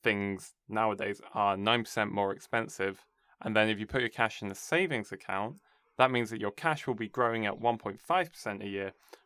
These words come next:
while inflation is growing at nine percent a year. So this means that your cash is still losing a lot of value to the current inflation rate.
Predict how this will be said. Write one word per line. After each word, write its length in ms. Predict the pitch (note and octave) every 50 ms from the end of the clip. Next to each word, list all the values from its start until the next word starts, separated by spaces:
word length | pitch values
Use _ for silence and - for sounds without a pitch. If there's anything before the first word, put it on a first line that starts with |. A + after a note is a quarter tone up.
| _ -
while 260 | - A2 A2 G#2+ G#2+
inflation 600 | G#2+ G#2+ G#2 - - B2 B2 A#2+ - - A2 G#2+
is 140 | G#2+ G#2 -
growing 320 | - - G#2 F#2+ G2 G2+
at 160 | - G2+ G2+ G3+
nine 520 | E3+ - G2 G2 G2 G#2 A2 A2 G#2 G2+
percent 520 | F#2+ - - F#2 - - F#2+ F2+ F#2+ F#2 -
a 60 | G2+
year. 300 | G2 F#2+ F#2+ - - - _ -
So 360 | - - A#2 A2+ A2+ A2+ A2+
this 280 | A#2 C3+ D#3 D#3 -
means 320 | - D3+ C#3 C3 B2+ A2 -
that 320 | A#2 A2 A2 G#2+ - B3+
your 160 | A3 G#2+ G#2+
cash 320 | - - - B2 A#2 - -
is 100 | - -
still 240 | - - - B2+ A2+ A2
losing 480 | A2 A2 A2 A#2 A#2 A2 A#2 G#2+ G2+ -
a 100 | G#2+ G#2
lot 300 | G2+ G2+ G#2 A#2 B2 - -
of 220 | - A2 G2 -
value 440 | - A#2 A2+ A2 G#2 G2 G2 G2 F#2+ _ - -
to 160 | - B2+ A#2+ G#2+
the 80 | G#2
current 380 | G2+ - - G#2+ G2 G2 G2 G2
inflation 540 | G2 F#2+ - - A2+ A2 A2 - - G2+ F#2+
rate. 320 | F#2 F#2+ F#2+ F#2+ F#2+ -